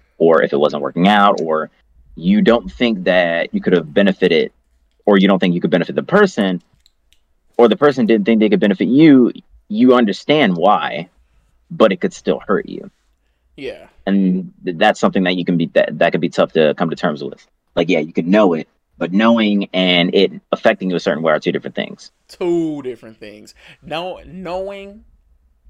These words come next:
Speaker 2: knowing that something hurts you and actually feeling it, that, huh, shit. Those are two different monsters that are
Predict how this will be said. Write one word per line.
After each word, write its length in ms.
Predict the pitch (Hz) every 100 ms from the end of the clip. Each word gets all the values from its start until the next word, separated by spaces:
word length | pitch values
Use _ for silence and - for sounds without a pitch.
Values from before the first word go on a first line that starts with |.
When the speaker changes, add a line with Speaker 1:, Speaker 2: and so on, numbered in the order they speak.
| _ _ _ _ _ _ _ _
Speaker 2:
knowing 440 | 104 120 185 233
that 140 | 233 226
something 360 | 247 240 240
hurts 320 | 254 247 233 -
you 140 | 226
and 140 | - 127
actually 400 | 131 - - -
feeling 500 | - 147 208 254 269
it, 260 | 277 - _ - - -
that, 420 | 160 170 - - _ _ -
huh, 260 | 156 117 -
shit. 720 | - - - 143 113 - - _ _ _ -
Those 200 | 151 117
are 40 |
two 200 | 104 185
different 300 | 170 175 165
monsters 480 | 151 151 151 147 147 _ _ _ _ _ _
that 300 | 123 117 113
are 380 | 117 107 110